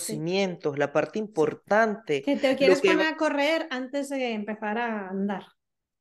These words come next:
Speaker 2: Efectivamente. Entonces,
Speaker 1: Sí.
Speaker 2: eso es lo que va a permitir además que tú realmente puedas perpetuarte, ¿no? En el
Speaker 1: Mm.
Speaker 2: tiempo. Y, y muchas veces no se ve.
Speaker 1: Ya.
Speaker 2: Entonces, pues nada, eh,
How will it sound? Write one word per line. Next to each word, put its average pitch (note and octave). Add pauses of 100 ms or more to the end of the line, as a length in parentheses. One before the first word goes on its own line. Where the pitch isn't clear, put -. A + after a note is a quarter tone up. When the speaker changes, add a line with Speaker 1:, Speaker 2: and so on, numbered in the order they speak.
Speaker 2:
Efectivamente. D3+
Entonces, D3+
Speaker 1:
Sí. -
Speaker 2:
eso G#3+
es A#3+
lo B3
que G3
va E3+
a D#3+
permitir F#3+
además D#3+
que F#3+
tú G3+ (280)
realmente E3+
puedas F#3
perpetuarte, E3+
¿no? E3+
En D#3+
el C#3+
Speaker 1:
Mm. -
Speaker 2:
tiempo. F#3 (600)
Y, F3
y G3
muchas G#3+
veces G#3
no D3
se C3+
ve. A2 (580)
Speaker 1:
Ya. A3+
Speaker 2:
Entonces, D3+
pues D#3
nada, D3+ (160)
eh, D3